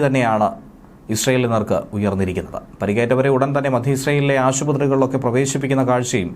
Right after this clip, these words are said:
ഇപ്പോൾ കാണാനായി സാധിക്കുന്നുണ്ട്. അതേസമയം മറുഭാഗത്ത് ഗസയിലെ കുട്ടികളെ കൊന്നതിന് ഇസ്രയേലിന് ദൈവം നൽകിയ ശിക്ഷയെന്നാണ് കഴിഞ്ഞ ദിവസം ജെറുസലേമിലുണ്ടായ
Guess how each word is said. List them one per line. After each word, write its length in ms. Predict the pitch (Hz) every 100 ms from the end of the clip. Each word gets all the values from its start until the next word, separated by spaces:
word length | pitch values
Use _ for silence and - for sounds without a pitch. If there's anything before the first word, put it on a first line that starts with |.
| - - -
ഇപ്പോൾ 160 | 117 127 117
കാണാനായി 400 | 117 117 120 117
സാധിക്കുന്നുണ്ട്. 480 | 107 98 104 87 85
അതേസമയം 400 | 113 131 147 147 139
മറുഭാഗത്ത് 540 | 151 139 120 104 - - - - - -
ഗസയിലെ 340 | 120 131 165 175 165
കുട്ടികളെ 400 | 147 185 175 165 165
കൊന്നതിന് 420 | 147 151 131 92 - - 117
ഇസ്രയേലിന് 500 | 117 151 156 147 147 123
ദൈവം 340 | 139 160 165 165
നൽകിയ 260 | 151 147 143 143
ശിക്ഷയെന്നാണ് 580 | 135 151 135 117 110 85 - - - - -
കഴിഞ്ഞ 180 | 127 139
ദിവസം 220 | 139 135 123 127
ജെറുസലേമിലുണ്ടായ 800 | 139 143 147 151 143 135 127